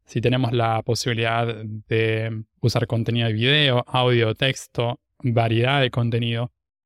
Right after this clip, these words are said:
eso nos ayuda a crear más oportunidades para volver a encontrarnos y repetir eso que estamos aprendiendo de distintas maneras.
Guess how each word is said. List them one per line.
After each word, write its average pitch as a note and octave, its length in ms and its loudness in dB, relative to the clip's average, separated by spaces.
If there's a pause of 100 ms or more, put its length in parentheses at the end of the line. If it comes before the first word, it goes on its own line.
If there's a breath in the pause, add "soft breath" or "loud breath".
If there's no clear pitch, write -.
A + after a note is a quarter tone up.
(160)
eso C#3+ 240 0
nos D3 180 2
ayuda C3 540 0 (100)
a C3 380 -2 (460)
crear C3+ 220 2
más D#3+ 160 2
oportunidades A#2+ 680 0
para A2+ 480 0
volver A#2 420 2
a E3+ 40 4
encontrarnos C#3 580 0
y A#2+ 60 2
repetir B2 540 0
eso B2+ 200 0
que A#2 80 -4
estamos C3 280 0
aprendiendo C3+ 540 0
de B2 160 0
distintas B2+ 560 -2
maneras. A2+ 560 -8